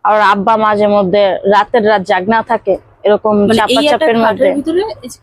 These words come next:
Speaker 2: খাটটা যদি আমরা একটু ফো-, দেখি, এটা কয় ফিটের খাট হবে? সর্বোচ্চ পাঁচ by সাত।
Speaker 1: হ্যাঁ,
Speaker 2: পাঁচ
Speaker 1: না,
Speaker 2: by
Speaker 1: চার
Speaker 2: সাত
Speaker 1: পাঁচ।
Speaker 2: ফিট। হুম, চার, চার ফিট পাঁচ, ইস, পাঁচ ফিট।
Speaker 1: হ্যাঁ।
Speaker 2: এই খাটে আপনারা কতজন ঘুমান?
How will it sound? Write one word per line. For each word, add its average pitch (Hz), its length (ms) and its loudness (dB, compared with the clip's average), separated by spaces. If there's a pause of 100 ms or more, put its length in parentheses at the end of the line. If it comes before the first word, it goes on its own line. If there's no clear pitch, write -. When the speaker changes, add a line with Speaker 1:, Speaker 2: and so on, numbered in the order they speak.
Speaker 2:
খাটটা 247 300 -2
যদি 294 240 -2
আমরা 285 220 0
একটু 262 160 -6
ফো-, - 440 -20
দেখি, 226 400 -2 (1300)
এটা 277 220 0
কয় 247 240 -2
ফিটের 254 260 0
খাট 247 260 -2
হবে? 220 200 4
সর্বোচ্চ 240 480 2
পাঁচ 240 320 2
by 254 180 2
সাত। 202 320 2 (240)
Speaker 1:
হ্যাঁ, 220 400 -2
Speaker 2:
পাঁচ 226 240 4
Speaker 1:
না, 226 60 2
Speaker 2:
by 269 140 4
Speaker 1:
চার 254 160 2
Speaker 2:
সাত 233 200 0
Speaker 1:
পাঁচ। 196 220 -2
Speaker 2:
ফিট। - 360 -12
হুম, 196 160 2 (200)
চার, 262 400 2 (220)
চার 233 220 2
ফিট 294 320 0
পাঁচ, 269 300 2
ইস, 226 260 -2 (140)
পাঁচ 247 200 0
ফিট। 202 220 2 (160)
Speaker 1:
হ্যাঁ। 196 440 0 (260)
Speaker 2:
এই 285 220 2
খাটে 294 380 0
আপনারা 285 380 2
কতজন 269 480 2
ঘুমান? 302 340 2